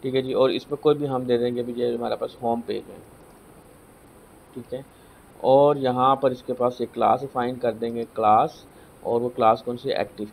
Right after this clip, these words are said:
की, bootstrap की क्लास active है, ठीक है। इसी को हम copy कर लेते हैं,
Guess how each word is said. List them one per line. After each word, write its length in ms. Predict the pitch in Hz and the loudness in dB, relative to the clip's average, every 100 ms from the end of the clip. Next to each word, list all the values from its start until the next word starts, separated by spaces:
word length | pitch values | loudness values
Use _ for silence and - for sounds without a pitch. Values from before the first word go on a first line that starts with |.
| - | -16
की, 80 | 101 - | -18 -6
bootstrap 420 | 131 127 123 104 | -6 -2 0 -2
की 80 | 107 | -4
क्लास 340 | 98 80 87 78 | -4 -2 -2 -8
active 260 | - 78 | -10 -12
है, 80 | 67 - | -12 -12
ठीक 140 | 135 175 | -4 -2
है। 120 | 170 - - - - - | -2 -4 -20 -20 -20 -8
इसी 240 | 147 143 175 | -6 -2 0
को 80 | |
हम 100 | 170 160 | 0 0
copy 200 | 123 - | -2 0
कर 140 | 147 147 | 0 2
लेते 280 | 143 139 135 | 0 -2 -6
हैं, 260 | 131 127 | -6 -10